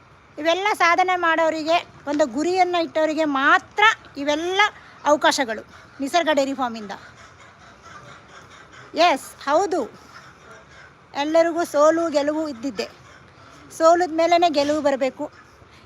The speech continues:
ಗೆಲುವು ಬಂದ ಮೇಲೆ ಒಂದು ಕಡೆ ಒಂದು ಟೈಮ್ ಸೋಲು ಬರುತ್ತೆ. ಅದನ್ನು ಎದುರಿಸಿ ಹಾಕೋರೆ ನಿಜವಾದ ಸಕ್ಸಸ್ ಗುರಿ. ದೊಡ್ಡವರು ಹೇಳಿದ್ದಾರೆ,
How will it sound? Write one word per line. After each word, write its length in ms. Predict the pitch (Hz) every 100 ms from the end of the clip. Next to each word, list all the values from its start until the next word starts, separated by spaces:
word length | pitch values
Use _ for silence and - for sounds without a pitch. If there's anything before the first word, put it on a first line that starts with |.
| -
ಗೆಲುವು 180 | 254 320 294
ಬಂದ 140 | 302 320
ಮೇಲೆ 140 | 320 311
ಒಂದು 140 | 294 285
ಕಡೆ 160 | 285 277
ಒಂದು 140 | 285 285
ಟೈಮ್ 120 | 285 294
ಸೋಲು 200 | 294 302 269
ಬರುತ್ತೆ. 300 | 247 - 190 - - - - - -
ಅದನ್ನು 260 | 262 302 277 269
ಎದುರಿಸಿ 300 | 330 - 311
ಹಾಕೋರೆ 360 | 269 294 320 349 - - 262
ನಿಜವಾದ 420 | 269 311 302 294 349 - - - - - - -
ಸಕ್ಸಸ್ 400 | 320 - 302 - - - - - - - - - - - - - - - 254
ಗುರಿ. 240 | 294 320 277 - - - - - _ - - - - - - - - - - - - 269
ದೊಡ್ಡವರು 300 | 269 277 330
ಹೇಳಿದ್ದಾರೆ, 360 | 294 294 277